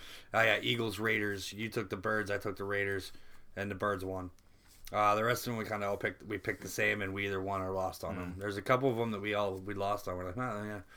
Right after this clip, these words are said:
Speaker 1: that didn't work out the way we thought it was going to."
Speaker 2: Well,
Speaker 1: Like the Jags and the Niners. Like, we were hoping for the Niners, but we both picked the Jags, and the Niners actually won. You know,
Speaker 2: Yeah.
Speaker 1: Jimmy Garoppolo is four and oh as a Niners quarterback.
Speaker 2: It's something to behold.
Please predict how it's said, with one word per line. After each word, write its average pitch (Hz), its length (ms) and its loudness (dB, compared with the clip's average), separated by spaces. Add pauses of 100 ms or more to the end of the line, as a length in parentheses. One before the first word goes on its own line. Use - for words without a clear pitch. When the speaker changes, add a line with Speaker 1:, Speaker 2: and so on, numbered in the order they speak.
(340)
Speaker 1:
that 113 120 2
didn't 120 160 0
work 120 180 2
out 117 140 6
the 120 60 -2
way 120 140 4
we 117 80 2
thought 131 200 4
it 113 60 2
was 95 100 -6
going 92 220 -4
to." 104 180 0 (720)
Speaker 2:
Well, 92 340 -4
Speaker 1:
Like 139 260 8
the 127 80 0
Jags 123 420 8
and 117 80 0
the 110 60 0
Niners. 107 480 2
Like, 98 120 0
we 120 120 6
were 117 100 10
hoping 127 260 10
for 127 120 0
the 120 100 2
Niners, 120 560 2 (160)
but 110 180 0
we 107 80 0
both 110 280 2
picked 107 140 0
the 107 60 -4
Jags, 107 480 2
and 110 140 0
the 104 80 2
Niners 98 380 0
actually 104 260 -2
won. 107 400 -2
You 120 120 4
know, 120 120 4
Speaker 2:
Yeah. 113 160 0 (180)
Speaker 1:
Jimmy 160 240 4
Garoppolo 139 460 6
is 147 120 2
four 131 200 2
and 139 80 0
oh 151 140 6
as 139 100 2
a 131 60 4
Niners 131 300 0
quarterback. 127 560 0 (1200)
Speaker 2:
It's 117 180 0
something 143 360 4
to 131 40 2
behold. 117 500 2